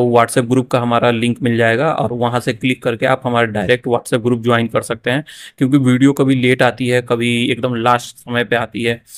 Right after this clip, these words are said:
लेकिन WhatsApp पे हमारा पोस्टर पहले ही चला जाता है, ठीक है। तो अगर आपको जिसमें भी जाना होगा तुरंत आप देख के हमसे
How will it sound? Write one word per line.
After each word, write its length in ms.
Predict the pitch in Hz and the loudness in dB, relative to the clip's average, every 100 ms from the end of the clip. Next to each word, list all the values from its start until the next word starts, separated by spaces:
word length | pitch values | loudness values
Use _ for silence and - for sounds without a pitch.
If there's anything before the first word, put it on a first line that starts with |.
| - _ | -20 _
लेकिन 300 | 123 120 123 | 0 0 2
WhatsApp 420 | 117 120 - 139 139 | 2 2 0 -2 0
पे 80 | |
हमारा 260 | 131 131 127 | 0 2 0
पोस्टर 380 | - 123 117 135 | 0 -2 -2 -4
पहले 280 | - 117 123 | -2 0 0
ही 60 | 123 | -2
चला 260 | - 117 | 0 2
जाता 280 | 117 113 120 | 2 0 -2
है, 80 | 139 | -4
ठीक 220 | - 120 | -6 -2
है। 80 | 135 | -2
तो 360 | - 120 117 117 | 0 0 2 0
अगर 300 | - 117 120 | 0 0 0
आपको 280 | 117 - 127 | -2 -2 -2
जिसमें 340 | 110 113 135 131 | -2 -2 -2 -2
भी 80 | 127 | 0
जाना 240 | 120 120 | 0 2
होगा 260 | 120 117 156 | 2 0 -2
तुरंत 360 | - 131 127 123 | -4 -2 -2 0
आप 140 | 120 | -4
देख 220 | 107 127 - | -2 -4 0
के 60 | |
हमसे 720 | 120 117 120 - 123 113 117 | -2 0 -4 0 0 2 -2